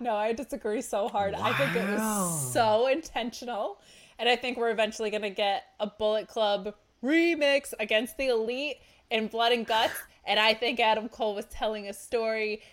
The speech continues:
Speaker 1: and they're
Speaker 2: Ooh.
Speaker 1: nuanced. And if this was W W E product, I'd agree with you. But I think
Speaker 2: Well,
Speaker 1: Adam Cole did it on purpose.
Speaker 2: Adam Cole looked at Carl and he said,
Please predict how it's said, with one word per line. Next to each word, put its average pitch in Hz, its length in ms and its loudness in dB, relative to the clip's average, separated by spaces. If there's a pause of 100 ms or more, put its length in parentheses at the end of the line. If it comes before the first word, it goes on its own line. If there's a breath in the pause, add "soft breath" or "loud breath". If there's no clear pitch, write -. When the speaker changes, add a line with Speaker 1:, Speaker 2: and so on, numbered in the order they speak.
(140)
Speaker 1:
and 190 200 -2
they're 202 160 2
Speaker 2:
Ooh. 190 120 -4
Speaker 1:
nuanced. 254 640 0
And 214 160 -2
if 214 100 -2
this 226 200 -4
was 233 80 -6
W 233 280 0
W 226 220 0
E 269 100 0
product, 359 380 4
I'd 254 140 2
agree 247 260 4
with 240 140 -6
you. 196 180 -4
But 190 140 -4
I 208 140 -2
think 135 200 6
Speaker 2:
Well, 151 100 12
Speaker 1:
Adam - 120 4
Cole 277 320 8
did 262 240 10
it 247 60 6
on 220 160 2
purpose. - 460 8
Speaker 2:
Adam 160 320 12
Cole 160 240 12
looked 156 200 10
at 143 80 6
Carl 156 260 10
and 139 80 6
he 139 80 4
said, 139 180 2